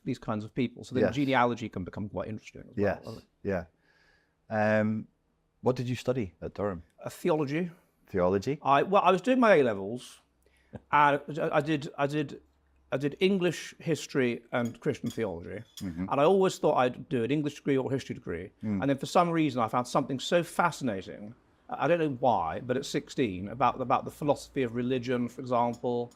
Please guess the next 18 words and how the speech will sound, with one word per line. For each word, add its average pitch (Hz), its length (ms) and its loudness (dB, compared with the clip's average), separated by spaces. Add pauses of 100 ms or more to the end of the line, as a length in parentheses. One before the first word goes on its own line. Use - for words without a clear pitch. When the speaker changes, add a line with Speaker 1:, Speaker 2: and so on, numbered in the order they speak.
Speaker 2:
Mm. 117 220 0
Speaker 1:
um, 117 420 2
and 120 160 -2
this 127 120 -4
kind 127 160 -4
of 110 40 -6
stuff, 107 320 0 (280)
that 135 80 2
I 127 260 2
started 127 340 2 (180)
thinking, 143 260 -6
"Oh, 175 40 -2
well, 147 180 0
I'll 131 60 4
do 131 120 -2
a 120 40 -2
theology 127 380 -2
degree." 98 260 -8